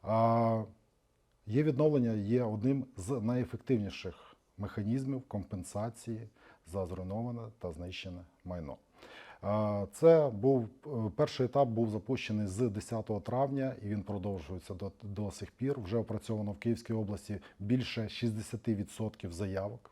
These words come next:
всіх, які надійшли до, по нашому регіону. Однак наголошую, звертаю вашу увагу, що першого серпня відкритий другий етап «Є відновлення», де люди можуть отримати безготівкові сертифікати на купівлю, на придбання житла в будь-якому регіоні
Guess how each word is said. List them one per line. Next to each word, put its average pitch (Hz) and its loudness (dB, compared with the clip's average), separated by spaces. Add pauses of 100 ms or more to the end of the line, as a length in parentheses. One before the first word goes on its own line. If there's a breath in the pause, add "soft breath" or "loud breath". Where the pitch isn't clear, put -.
всіх, - -8
які 95 -10
надійшли 92 -8 (280 loud breath)
до, 95 -4
по 104 -4
нашому 90 -4
регіону. 98 -6 (360 loud breath)
Однак 143 0
наголошую, 135 4
звертаю 110 2
вашу 107 -2
увагу, 123 -2
що - -6
першого 120 -4
серпня 131 -4 (240 loud breath)
відкритий 113 0
другий 101 2
етап 95 -8
«Є 98 -6
відновлення», 110 -6 (100)
де 110 0
люди 110 2
можуть 98 -6 (260 loud breath)
отримати 113 2 (160)
безготівкові 101 0
сертифікати - -8 (180)
на 104 -6
купівлю, 147 -4
на 104 -6
придбання 95 -6 (300 loud breath)
житла 104 -2
в 131 -8
будь-якому 101 -2
регіоні 110 -6